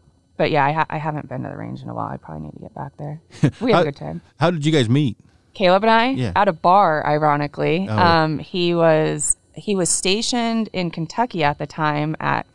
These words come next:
Speaker 1: Fifth Group, but was in Washington for training for three months. And we were at a bar, and he, he was with a buddy. And they don't, like, tell people, like, what they do for a
Speaker 2: Yeah.
Speaker 1: living, especially with some chick you meet at a bar. So he, I think he told me he was a firefighter.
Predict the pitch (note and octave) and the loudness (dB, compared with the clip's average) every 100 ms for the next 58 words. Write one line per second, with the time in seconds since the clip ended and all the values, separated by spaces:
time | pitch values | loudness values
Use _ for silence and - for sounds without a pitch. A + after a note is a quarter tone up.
0 | _ D4 - D3+ C#3+ D3 - - - - | _ -4 -4 -4 -2 -2 -6 -18 -20 -20
1 | _ F3 E3+ D#3+ F#3 E3+ E3 E3+ E3+ D#3+ | _ 0 0 0 0 2 2 2 -4 -4
2 | D#3+ D3+ C#3 - - F#3+ F3+ B2+ A2+ B2+ | -6 -6 -8 -8 -6 -2 -2 -2 -4 -8
3 | - _ _ E3 D#3 D#3 D3+ C#3 C3 C3+ | -12 _ _ -6 -4 -4 -2 0 -2 -4
4 | - - D3+ D3+ D3 D3 C#3+ D3 D3+ D3 | -10 -6 -6 -4 -2 -2 -4 0 2 2
5 | C#3+ D3 - D3 C#3+ C#3+ C#3 - D#3 C#3+ | 2 0 -4 -6 -4 -4 -6 -8 -8 -6
6 | C#3 C3+ - - D#3+ D#3+ D3+ D3 C#3 C3 | -6 -6 -10 -12 -6 -4 -4 -4 -4 -2
7 | C3 D3+ _ _ _ _ - D#3 D3+ A3+ | -4 -8 _ _ _ _ -2 0 2 4
8 | D4+ E3+ D3+ - D#3+ D3+ C#3+ - C#3+ C#3+ | 4 2 -2 -2 -2 -2 -4 -10 -12 -8
9 | C3 C3+ - - C#3+ D3 C#3 D3 C#3+ B2+ | -8 -8 -12 -18 -14 -12 -6 -6 -4 -8
10 | B2 A#2+ A#2+ A#2+ A2 C3 D3+ - G3 F3 | -12 -12 -8 -6 -4 -4 -6 -8 -8 -6
11 | D#3 D3+ D3 - C#3 - C3+ B2 - - | -6 -6 -8 -10 -12 -8 -8 -8 -10 -8
12 | - - - D#3 D3 - E3+ A3+ A#3 - | -6 -6 -6 -6 -6 -8 -8 -6 -8 -8
13 | F#3 E3+ E3 D#3 C3+ - D#3+ D3 C3 - | -6 -4 -4 -6 -8 -10 -8 -6 -8 -8
14 | - - - | -8 -6 -6